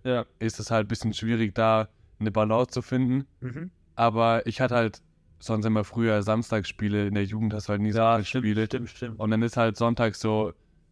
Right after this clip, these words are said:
Speaker 2: äh, man geht in den Gottesdienst.
Speaker 1: Ja.
Speaker 2: Oder ich hab halt meine Jugend unter der Woche gehabt, also einen Teenkreis und Jugendkreis
Speaker 1: Ja.
Speaker 2: und so. Da, da war ich dann immer unter der Woche.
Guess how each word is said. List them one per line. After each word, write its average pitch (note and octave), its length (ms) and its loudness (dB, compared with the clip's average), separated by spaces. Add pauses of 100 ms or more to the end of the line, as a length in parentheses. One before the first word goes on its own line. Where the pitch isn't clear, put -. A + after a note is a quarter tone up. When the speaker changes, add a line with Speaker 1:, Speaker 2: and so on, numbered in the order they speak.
(280)
Speaker 2:
äh, G2+ 280 2
man G#2 260 0
geht G#2+ 220 0
in G#2 100 0
den G#2 100 0
Gottesdienst. A2+ 760 -2 (240)
Speaker 1:
Ja. A#2 240 -4 (140)
Speaker 2:
Oder A2+ 200 4
ich G#2+ 120 -2
hab A#2+ 100 2
halt A2+ 120 2
meine G#2+ 200 2
Jugend G#2 380 0
unter G2 200 -2
der G2 120 -4
Woche G2+ 260 -4
gehabt, G2 220 0
also G2 180 -2
einen G2+ 160 -2
Teenkreis G#2 580 0
und G2+ 160 0
Jugendkreis G#2+ 600 0
Speaker 1:
Ja. G#2 80 -2
Speaker 2:
und F#2+ 100 -4
so. G#2 160 0
Da, G#2 240 -2
da G2+ 220 0
war G#2+ 100 2
ich G#2 80 0
dann G#2 100 0
immer G#2 120 0
unter G2+ 160 -2
der G2+ 120 -2
Woche. G#2 320 -2